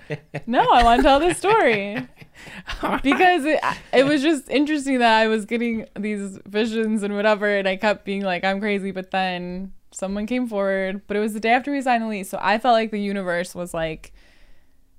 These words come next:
Speaker 1: we waited to show, it was literally one day. I was like, "I, the universe
Speaker 2: Thanks,
Speaker 1: wanted
Speaker 2: universe.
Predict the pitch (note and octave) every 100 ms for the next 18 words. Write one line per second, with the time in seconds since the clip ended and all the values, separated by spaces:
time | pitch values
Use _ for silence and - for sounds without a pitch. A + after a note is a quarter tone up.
0 | - F3+ G3+ G3+ G#3+ A3 G#3+ - G#3 -
1 | G3+ G3+ G3+ A#3+ C4+ B3+ A3+ A3 G#3+ F#3
2 | F3 F#3 F#3 F#3 F#3+ G#3 A#3+ A#3+ A#3+ A3
3 | - G#3+ A3 A3 G#3+ - F#3+